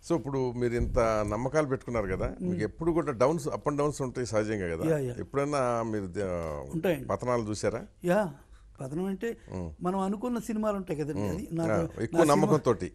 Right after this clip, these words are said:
Speaker 2: ఆ, నా పతనాల కంటే ఏం కారణం ఏంటంటే,
Speaker 1: మ్మ్.
Speaker 2: అన్నిటికంటే డేంజరస్ పతనం ఏంటంటే,
Speaker 1: మ్మ్.
Speaker 2: <clears throat> నేను అసిస్టెంట్ డైరెక్టర్గా ఉండగా మా ఫాదర్ నాకు చాలా సెంటిమెంట్.
Speaker 1: మ్మ్.
Speaker 2: ఆయన
Speaker 1: మ్మ్.
Speaker 2: చాలా సెంటిమెంట్.
Speaker 1: ఓకే.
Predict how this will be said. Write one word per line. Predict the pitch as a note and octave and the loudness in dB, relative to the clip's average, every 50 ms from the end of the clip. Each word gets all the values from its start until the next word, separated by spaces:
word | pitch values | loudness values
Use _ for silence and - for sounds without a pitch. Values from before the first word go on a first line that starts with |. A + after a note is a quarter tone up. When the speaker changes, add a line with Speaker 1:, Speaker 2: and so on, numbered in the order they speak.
| - E3 | -2 0
Speaker 2:
ఆ, | E3+ F#3+ G3 F#3+ F3+ | 2 2 2 2 2
నా | F3 E3+ E3 | 0 0 -2
పతనాల | D#3+ D#3+ E3 D#3 D#3+ F#3 G3+ G#3 G#3 G#3 | -2 0 -2 -2 0 0 0 0 0 0
కంటే | G3 G3+ G3 G3 G3 F#3+ | -2 -4 -4 -2 0 0
ఏం | F#3+ G3 | 0 0
కారణం | F#3 F3+ F#3 F#3 F#3+ F#3 F#3+ | -2 -4 -4 -4 -4 -4 -4
ఏంటంటే, | F#3 F3+ E3+ F3 F3 E3+ E3 A3+ - - | -4 -4 -4 -6 -8 -8 -8 -8 -6 -4
Speaker 1:
మ్మ్. | A2 G#2 F#2+ F2 D#2 - - - - | -4 -2 -2 -4 -6 -10 -14 -12 -6
Speaker 2:
అన్నిటికంటే | E3 F#3+ G#3+ A#3 B3 A3 A#3 A#3+ G#3 A#3 A3 | -4 -2 -2 -2 -2 0 0 0 0 0 2
డేంజరస్ | G#3+ G#3+ G#3+ G#3+ A3 G#3 G#3+ G#3+ G#3+ G#3 - - - - - | 4 4 4 4 2 0 0 0 0 0 -2 -2 -4 0 0
పతనం | F#3 F3 - F#3+ F#3+ | 0 0 0 -2 -2
ఏంటంటే, | F3+ F3 E3+ D#3 E3+ E3 D3 E3 G#3 - | -2 -2 -2 -2 -4 -6 -4 -2 -2 -2
Speaker 1:
మ్మ్. | - - - - - - B3+ G3 - | -2 -4 -2 0 2 2 2 2 0
Speaker 2:
<clears throat> | - - - - - - - - - - - - - - - | -2 -8 -20 -20 -20 -20 -20 -20 -20 -20 -20 -20 -14 -6 -4
నేను | G3 G3 F3+ | 0 0 0
అసిస్టెంట్ | F3+ D#3+ - A#3 A#3 A3+ | 0 0 0 0 4 4
డైరెక్టర్గా | A3+ A3+ A3 G#3+ G#3+ A3 | 4 4 4 0 -2 0
ఉండగా | G#3+ G3+ G3+ G3 G#3+ A#3 | 0 0 0 0 -2 0
మా | A3+ G3+ G3+ | 0 0 0
ఫాదర్ | F3 D3 F#3+ G3 G#3+ A3 B3+ A#3 A3+ | 0 2 4 4 4 4 0 -4 -2
నాకు | G#3+ G3+ F3+ D#3+ C#3 F3 | -4 -4 -4 -4 -2 0
చాలా | F3+ F#3 G3+ | 0 0 0
సెంటిమెంట్. | - - F#3 F3+ F3+ G3 F3+ D#3+ A2+ - - - | 0 -2 -4 -2 -2 -2 -2 -2 -2 -4 -8 -6
Speaker 1:
మ్మ్. | G#2+ A2 G2+ F2+ D#2+ D2+ - - - - | -4 -2 -2 -4 -4 -8 -10 -12 -10 -6
Speaker 2:
ఆయన | D#3 D#3 C#3 | -4 -4 -4
Speaker 1:
మ్మ్. | C3 - - - A2+ A2 G#2+ F#2+ E2 D2+ | -6 -8 -10 -8 -6 -4 -4 -4 -6 -6
Speaker 2:
చాలా | - F3+ G3 A3 A3+ A3+ | -4 -4 -2 0 2 0
సెంటిమెంట్. | A3 - G#3 F#3 E3+ D#3 D#3 D#3 C#3+ B2+ - - - - G2+ | 0 0 -2 -4 -2 -2 -2 -2 -4 -4 -8 -14 -8 -6 -6
Speaker 1:
ఓకే. | G#2 - - F2 C#2 B1+ | -4 -4 -4 -6 -6 -6